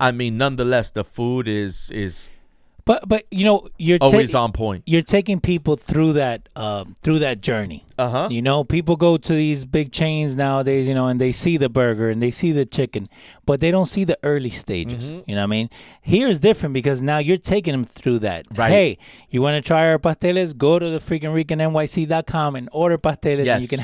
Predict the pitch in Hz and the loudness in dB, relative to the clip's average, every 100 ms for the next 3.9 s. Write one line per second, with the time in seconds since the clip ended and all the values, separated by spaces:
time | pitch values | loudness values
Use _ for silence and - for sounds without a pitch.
0 | 139 156 170 170 170 165 117 120 120 - | -2 -2 0 -2 -2 0 0 0 -2 -8
1 | - - - 131 123 - 165 180 190 185 | -20 -20 -16 -6 -4 0 0 2 0 2
2 | 175 151 135 127 - 165 131 - 143 147 | 4 4 4 2 -2 -2 -2 -4 -2 -2
3 | 151 165 165 156 127 113 - 127 131 | 0 2 2 2 0 -2 -4 -4 -6